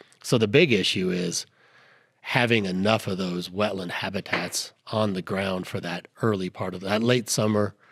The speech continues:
early fall migration period. You know, the late summer for those molters coming out of the Central Valley, 'cause that is such a key population for the state of California. Um, <clears throat> you know, like you said, California,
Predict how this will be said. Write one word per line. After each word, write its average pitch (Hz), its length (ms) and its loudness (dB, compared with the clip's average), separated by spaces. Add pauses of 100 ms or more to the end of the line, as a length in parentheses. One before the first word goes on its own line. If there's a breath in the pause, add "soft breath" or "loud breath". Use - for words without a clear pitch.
(500 soft breath)
early 104 260 2
fall 95 300 -4
migration 92 540 -2
period. 92 420 -6 (560 loud breath)
You 101 80 -6
know, 98 100 2
the 92 120 -2
late 123 240 4
summer 123 300 4
for 110 160 0
those 101 180 2
molters 101 420 -2
coming 101 240 0
out 95 100 -2
of 95 40 -2
the 92 60 -4
Central 95 300 -4
Valley, 90 340 -4
'cause 104 160 -6
that 107 160 2
is 113 120 2
such 113 200 0
a 117 60 -2
key - 320 -2
population 90 680 -6
for 92 120 -10
the 85 80 -8
state 85 240 -8
of 87 60 -8
California. 92 720 -10 (580 loud breath)
Um, 92 320 -2 (320)
<clears throat> 147 300 6
you 113 120 2
know, 117 60 6
like 120 180 6
you 107 60 0
said, 110 260 2
California, 107 580 2